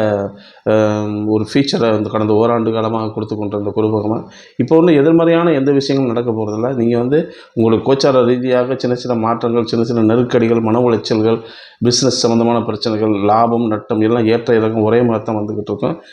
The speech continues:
பெரிய லெவல்ல எந்த விதமான மாற்றங்கள் இல்லாட்டாலும் பெரிய லெவல்ல நஷ்டங்கள் ஏற்படாத only நீங்க வந்து கவனமா இருந்துக்கிறங்க, உடல் நலத்தை பார்த்துக்கிறங்க.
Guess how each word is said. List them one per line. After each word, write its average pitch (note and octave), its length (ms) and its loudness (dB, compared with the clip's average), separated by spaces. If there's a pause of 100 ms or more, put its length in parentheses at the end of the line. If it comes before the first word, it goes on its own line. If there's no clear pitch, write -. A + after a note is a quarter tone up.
(180)
பெரிய E3+ 260 4
லெவல்ல D3 320 2
எந்த B2+ 200 0
விதமான B2+ 320 2
மாற்றங்கள் A#2 480 0
இல்லாட்டாலும் A2+ 340 0
பெரிய C#3 200 6
லெவல்ல C3+ 260 2
நஷ்டங்கள் A#2+ 460 0
ஏற்படாத A2+ 440 0
only A#2+ 380 2
நீங்க A2+ 180 2
வந்து A2 180 0
கவனமா A2 360 0
இருந்துக்கிறங்க, G2+ 540 -2
உடல் A2+ 200 0
நலத்தை G#2+ 320 -2
பார்த்துக்கிறங்க. G#2 520 -4